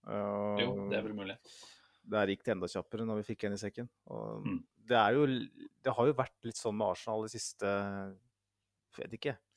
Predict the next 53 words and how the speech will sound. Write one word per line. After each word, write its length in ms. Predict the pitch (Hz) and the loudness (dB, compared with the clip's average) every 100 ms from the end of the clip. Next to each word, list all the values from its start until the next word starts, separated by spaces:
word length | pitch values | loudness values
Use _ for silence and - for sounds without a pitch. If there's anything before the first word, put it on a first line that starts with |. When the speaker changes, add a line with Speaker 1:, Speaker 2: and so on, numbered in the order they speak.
| _ | _
Speaker 1:
sju-åtte 360 | - 120 110 123 | -4 0 2 4
åra. 140 | 123 | 2
Kanskje 220 | 151 123 120 | 2 2 0
vi 60 | |
må 20 | 123 | 0
slutte 240 | 120 - | 0 -2
å 80 | 120 | 0
kjøpe 240 | 113 - | 0 0
B-mennesker, 540 | 104 98 104 117 - 170 | 0 0 0 -4 -6 -6
for 120 | - | -2
at 80 | 139 | -2
vi 60 | 143 | -2
s-, 160 | - - 117 - - | -6 -6 -4 -4 -4
ti-, 140 | 120 | 0
tidligkamper 640 | - 147 - 95 110 - 143 | 4 4 2 0 0 2 6
er 140 | 101 | 6
vi 60 | 127 | 6
dårlige 240 | 131 107 110 | 4 4 2
på, 140 | 185 | 0
altså. 160 | - - - - - - - - - | -2 -8 -12 -14 -14 -18 -20 -20 -6
Jeg 140 | 139 | 0
vet 0 | |
ikke 100 | 151 | 2
hvor 160 | 117 131 151 | 4 4 4
mange 180 | 113 | 2
sånne 280 | 123 117 120 | 2 2 2
på 100 | 117 | 2
lørdager, 380 | 120 101 95 107 | 4 6 6 4
sånn 180 | 120 113 | 2 0
den 140 | 110 | -2
kvart 240 | 104 110 - | 0 -2 -2
på 100 | 120 | -6
to, 160 | - 131 | -2 0
den, 140 | 123 117 110 | 0 0 0
eh, 300 | 117 110 113 | 2 4 4
gamle, 420 | 117 95 87 95 | 2 2 0 0
klassiske 760 | - 95 101 - 113 104 101 98 | -2 -6 -8 -6 0 2 2 0
kamptidspunktet 600 | 101 - 98 - 101 - - | -4 -8 -8 -8 -12 -14 -8
på, 140 | 101 95 | -6 -4
på 140 | 110 | -2
lørdag, 300 | 98 110 120 | 0 -2 -2
kvart 180 | - 104 - | -6 -8 -8
på 100 | 110 | -10
to 140 | 113 120 _ _ | -8 -10 _ _
på 80 | 107 | -2
lørdager, 380 | 98 104 110 135 | 0 0 -2 -6
eller 100 | 113 | -6
kvart 220 | 113 98 | -4 -4
på 60 | - | -2
ett 160 | 113 - | -4 -2
engelsk 280 | 101 104 - | -2 -4 -6
tid, 120 | |
da, 60 | 139 | -8